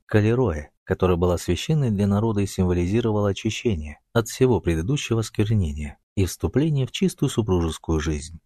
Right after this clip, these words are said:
Именно поэтому по традиции невеста в первый раз выходит замуж в белом платье.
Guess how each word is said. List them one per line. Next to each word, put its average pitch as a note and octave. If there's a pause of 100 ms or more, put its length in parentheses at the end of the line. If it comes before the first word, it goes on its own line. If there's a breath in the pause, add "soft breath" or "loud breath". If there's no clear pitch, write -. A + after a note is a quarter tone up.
(180)
Именно A#2
поэтому F#2
по E2+
традиции F2+
невеста F2+
в -
первый F2
раз G2
выходит E2+
замуж F#2
в E2+
белом G2+
платье. A2+